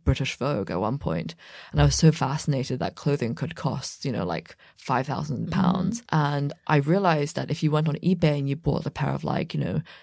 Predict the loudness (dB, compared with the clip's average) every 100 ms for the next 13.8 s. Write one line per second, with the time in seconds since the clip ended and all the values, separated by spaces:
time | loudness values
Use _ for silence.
0 | -6 -2 0 0 2 4 4 0 -2 -6
1 | -4 -4 -4 -4 -6 -6 -4 -4 -8 -2
2 | -2 -2 _ -8 -8 -6 -4 -4 -4 -8
3 | -10 -10 -12 -6 -8 -6 -8 -8 -8 -14
4 | -16 -20 -20 -20 2 6 8 8 6 2
5 | -2 4 6 6 4 4 6 4 2 -4
6 | 0 2 2 0 -4 -2 0 2 2 -2
7 | 0 -2 -2 -4 -6 -2 -2 -2 -10 -14
8 | -18 -20 -16 -2 0 2 0 0 0 0
9 | 0 -4 -4 -4 -4 -6 -4 -4 -4 -4
10 | -4 -2 -2 -2 -8 -6 -6 -6 -6 -6
11 | -6 -4 -4 -4 -8 _ -20 -20 -6 -4
12 | 0 0 2 2 0 -2 -2 -4 -2 -4
13 | -4 -6 -6 -6 -6 -8 -8